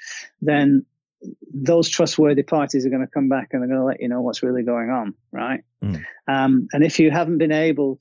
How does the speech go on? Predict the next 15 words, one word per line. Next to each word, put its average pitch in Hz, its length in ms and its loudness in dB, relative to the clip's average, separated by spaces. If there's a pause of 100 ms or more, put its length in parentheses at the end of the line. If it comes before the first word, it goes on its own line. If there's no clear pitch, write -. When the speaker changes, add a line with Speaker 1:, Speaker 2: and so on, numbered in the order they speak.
Speaker 1:
to, 135 580 -2
uh, 131 480 -4 (400)
persuade 160 680 -2
them 135 380 -6 (240)
that 135 240 -4 (280)
your 135 560 -2 (540)
proposition 147 680 0
is 160 200 0
a 151 40 2
trust - 380 -4 (160)
generating 127 720 -2
machine, 120 440 -2
so 120 200 -2
to 127 140 -4
speak, - 480 0